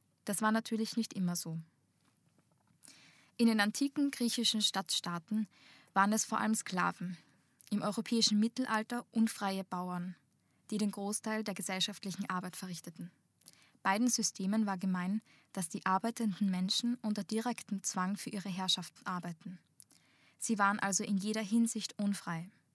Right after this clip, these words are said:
Damit sich die Lohnarbeit als gesellschaftlicher Standard durchsetzen konnte, musste also zuerst etwas geschaffen werden, das Marx als den doppelt freien Lohnarbeiter bezeichnet.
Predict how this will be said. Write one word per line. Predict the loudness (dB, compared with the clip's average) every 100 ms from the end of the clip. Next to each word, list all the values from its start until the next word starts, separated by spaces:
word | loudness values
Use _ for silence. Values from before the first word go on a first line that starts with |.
| _ _ _ _ _ _ _ _ _ _ _ 4
Damit | 4 4
sich | 0
die | 0
Lohnarbeit | 0 2 2 2 0 -2
als | -4 -4
gesellschaftlicher | -4 -2 -2 -4 -6 -6 -4 -4
Standard | -2 2 2 2 -2
durchsetzen | -4 -4 -4 -6 -6 -6
konnte, | -4 -4 -2 2
musste | 4 2 0
also | 0 0 -2
zuerst | -4 -6 -4 -4 -4
etwas | -6 -6 -4
geschaffen | -2 -2 -4 -4 -2
werden, | 0 2 0
das | 0 -2
Marx | -2 -2 -4 -6 -8 _ _ -4
als | -2
den | -2 -2
doppelt | -2 -2 -2
freien | -2 -2 0 0
Lohnarbeiter | 0 -2 -2 -4 -6 -8
bezeichnet. | -8 -8 -8 -8 -12 -14